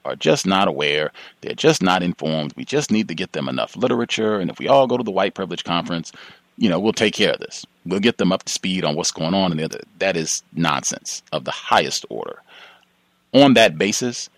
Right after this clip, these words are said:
uh, when you see whites like Mister Dalton or any of these other whites, it's not our job to give them information. Uh, and I say that I saw Mister Dalton sharing, you know, whatever on Twitter and other spaces online,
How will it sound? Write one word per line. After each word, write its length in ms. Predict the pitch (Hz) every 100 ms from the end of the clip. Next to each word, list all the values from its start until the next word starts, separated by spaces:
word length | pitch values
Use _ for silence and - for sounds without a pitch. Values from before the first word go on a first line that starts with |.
| _ _ _ 87
uh, 180 | 87 90
when 240 | 90 92
you 280 | 120 139 139
see 460 | - 120 120 123
whites 420 | - 92 98 101 104
like 180 | 90
Mister 240 | 92 - 85
Dalton 480 | 76 78 - 87 82
or 140 | 82
any 140 | 226
of 60 | 185
these 160 | 165 147
other 160 | 151
whites, 400 | 82 - - - - _ - - _ _ - _
it's 160 | 123 -
not 260 | 156 185 139
our 100 | 107
job 340 | 92 95 82
to 80 | 67
give 240 | 69 85
them 160 | 73 73
information. 720 | 80 76 71 67 64 - - _ _ _
Uh, 220 | 71 73
and 80 | 76
I 120 | 80
say 260 | 78 120 127
that 260 | 82 67 - _ _ _ _ _ _ - -
I 60 | -
saw 220 | - 110
Mister 240 | 101 -
Dalton 280 | 82 82 -
sharing, 600 | - 90 90 87 87 87 -
you 80 |
know, 140 | 78 76
whatever 340 | 82 85 78
on 400 | 78 82 80 80
Twitter 320 | - 82 80
and 120 | 80 71
other 140 | 80
spaces 360 | - 78 - 78
online, 580 | 73 87 107 104 101